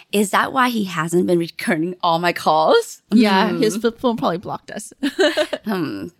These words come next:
Speaker 1: Buffy. Okay. When we say if you want to change your tax,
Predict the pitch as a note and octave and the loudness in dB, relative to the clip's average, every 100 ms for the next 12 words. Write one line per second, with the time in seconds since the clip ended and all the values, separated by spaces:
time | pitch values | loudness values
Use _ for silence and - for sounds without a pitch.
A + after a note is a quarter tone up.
0 | _ F3 D#3+ - E3+ F3 G3 - G3+ - | _ 0 0 -2 -2 0 -2 0 0 2
1 | D3+ - - - - - A#3+ A3 C#4 - | -2 -2 -10 -20 -12 -4 0 2 2 2
2 | G4+ - G3 A#3 G#3 G3+ A3+ A3 - F3 | -2 -4 -4 -2 0 0 -2 -2 -2 -2
3 | E3 - D#3+ F3+ - E3 E3 - | -2 -6 -6 -6 -6 -2 -2 -4